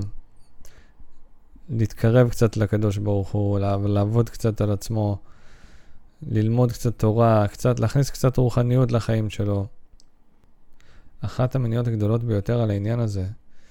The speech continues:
היא זקנה. זקנה דסתרא אחרא. היצר הנקרא מלך זקן וכסיל.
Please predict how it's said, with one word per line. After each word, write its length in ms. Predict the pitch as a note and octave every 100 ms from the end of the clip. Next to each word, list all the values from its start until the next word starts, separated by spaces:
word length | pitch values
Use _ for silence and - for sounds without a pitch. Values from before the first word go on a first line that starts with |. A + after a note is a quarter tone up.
| - - - -
היא 100 | G#2 G2+
זקנה. 500 | G#2 - B2 A#2+ G2 - - - - - - - - - - -
זקנה 580 | G2 G#2 G2+ A#2 B2+ C3+
דסתרא 580 | A2+ - A#2 G#2+ G#2+ G#2+
אחרא. 240 | - G2+ G2 - - - - - - - - - - -
היצר 340 | A2+ A#2+ B2+
הנקרא 320 | B2 G#2+ A#2+
מלך 360 | A#2 B2 B2+ G#2
זקן 320 | G#2 - A#2
וכסיל. 380 | A2 - A2+